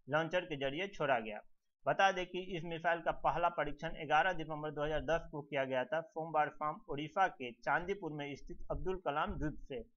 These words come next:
एलसी फ़ोर मिसाइल परीक्षण के वक्त रक्षा अनुसंधान एवं विकास संगठन मतलब डीआरडीओ के वरिष्ठ वैज्ञानिकों और अधिकारियों का दल मौजूद था।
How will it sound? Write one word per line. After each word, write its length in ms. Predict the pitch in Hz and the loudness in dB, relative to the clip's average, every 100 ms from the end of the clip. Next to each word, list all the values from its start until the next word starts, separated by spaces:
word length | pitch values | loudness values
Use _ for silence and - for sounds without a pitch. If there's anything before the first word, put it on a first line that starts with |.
| _ _ _ - - - | _ _ _ -16 -14 2
एलसी 480 | 180 202 - - 208 | 4 4 0 -6 -6
फ़ोर 320 | 202 180 202 | -4 0 0
मिसाइल 340 | 180 160 190 180 | 0 -2 -2 0
परीक्षण 560 | 165 156 151 - 202 | 0 -4 -4 -4 -4
के 380 | 185 - 156 170 | -4 -4 -2 -2
वक्त 300 | 127 156 156 151 | 0 0 0 -4
रक्षा 440 | 143 151 - 196 | -2 -4 -2 -2
अनुसंधान 580 | 180 156 156 160 160 170 | 0 -4 -6 -4 -2 -2
एवं 200 | 156 143 | -4 -4
विकास 300 | 139 170 165 | 0 2 2
संगठन 540 | 156 143 139 147 123 | 0 -2 0 0 -2
मतलब 320 | 117 139 160 135 | -4 -4 -4 -2
डीआरडीओ 540 | 156 160 139 131 151 | 2 2 0 -4 -4
के 120 | 151 | -4
वरिष्ठ 380 | 127 147 180 180 135 | -2 0 -2 -6 -2
वैज्ञानिकों 680 | 143 139 151 170 156 - 180 | -2 0 0 0 -4 -6 -4
और 260 | 160 151 | 0 2
अधिकारियों 480 | 143 131 147 139 170 | 0 -2 0 0 0
का 140 | 156 | -4
दल 220 | 131 143 - | 0 0 0
मौजूद 380 | 135 131 147 | -2 -4 -6
था। 300 | 117 - 113 | -8 -6 -6